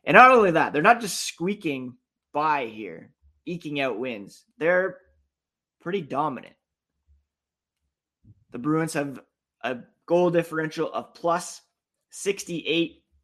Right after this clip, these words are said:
The next highest team is the Dallas Stars at plus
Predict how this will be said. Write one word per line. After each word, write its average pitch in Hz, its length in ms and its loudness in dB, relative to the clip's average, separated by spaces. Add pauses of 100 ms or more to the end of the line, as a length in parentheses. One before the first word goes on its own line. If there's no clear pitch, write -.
(1400)
The 131 60 -6
next 165 300 0
highest 175 380 2
team 143 400 -6 (100)
is 156 380 0
the 131 120 -10
Dallas 123 440 -6
Stars 180 600 2 (460)
at - 200 -6
plus 151 400 -6